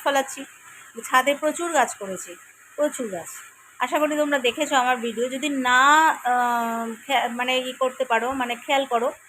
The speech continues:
তো খেয়াল করে দেখো আমার ব্লগে, আমার প্রোফাইলে চলে যেও, গিয়ে দেখো যে কত সুন্দর গাছগুলো করেছি। হয়তো, হয়তো তুম-, সবাই তো সব রকমভাবে করে,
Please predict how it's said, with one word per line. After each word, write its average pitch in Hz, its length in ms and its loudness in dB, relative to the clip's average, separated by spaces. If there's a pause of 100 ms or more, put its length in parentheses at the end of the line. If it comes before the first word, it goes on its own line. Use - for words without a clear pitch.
(220)
তো 285 60 -4
খেয়াল 302 280 0
করে 330 200 -4
দেখো 277 320 -4 (460)
আমার 254 200 0
ব্লগে, 254 380 4
আমার 254 340 4
প্রোফাইলে 254 380 0
চলে 240 280 -4
যেও, 294 200 -2
গিয়ে 240 200 -6
দেখো 226 320 -2
যে 233 240 -2 (400)
কত 226 160 -4
সুন্দর 240 540 -4 (260)
গাছগুলো 202 380 -2
করেছি। 190 420 -10 (420)
হয়তো, 339 360 6 (540)
হয়তো 277 340 0
তুম-, 302 300 -4 (320)
সবাই 277 360 2
তো 427 160 0
সব 277 260 2
রকমভাবে 370 440 2
করে, 262 260 4